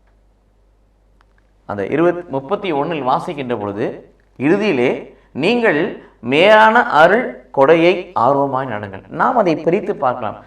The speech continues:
அருளையும் ஆர்வமாய் நாட வேண்டும், கொடையையும் ஆர்வமாய் நாட வேண்டும். அருள் என்பது புலம்பல் மூன்று, இருபத்தி ஒன்று, இருபத்தி ரெண்டு, இருபத்தி மூன்றில் வாசிக்கிறோம்,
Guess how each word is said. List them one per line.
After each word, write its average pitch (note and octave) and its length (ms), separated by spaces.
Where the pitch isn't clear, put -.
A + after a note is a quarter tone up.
அருளையும் F#3 720
ஆர்வமாய் C3 520
நாட A2 240
வேண்டும், A2+ 420
கொடையையும் F#3 640
ஆர்வமாய் G#2 400
நாட F#2+ 180
வேண்டும். F2+ 200
அருள் G#3 280
என்பது A3 300
புலம்பல் G#3 440
மூன்று, G#3+ 280
இருபத்தி G#3+ 400
ஒன்று, G#3 260
இருபத்தி G#3 280
ரெண்டு, G3+ 160
இருபத்தி G3+ 300
மூன்றில் F#3+ 260
வாசிக்கிறோம், G3 560